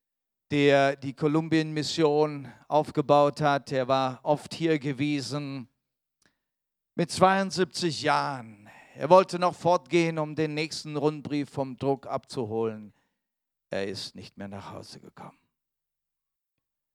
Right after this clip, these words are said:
Er ist zu seinem Herrn gegangen. Er hat seinen Herrn, seinen Christus erlebt,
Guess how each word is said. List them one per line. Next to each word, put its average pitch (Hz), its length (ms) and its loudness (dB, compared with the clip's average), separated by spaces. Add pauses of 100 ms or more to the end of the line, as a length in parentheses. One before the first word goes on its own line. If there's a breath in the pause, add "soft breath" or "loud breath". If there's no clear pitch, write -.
(640)
Er 117 200 -6
ist - 180 -10
zu - 80 -10
seinem 95 340 -10
Herrn 87 300 -12
gegangen. 82 480 -18 (1200)
Er 170 200 6
hat 170 200 2
seinen 180 640 0
Herrn, 156 480 -2
seinen 147 560 -4
Christus - 800 -6 (640)
erlebt, 165 920 2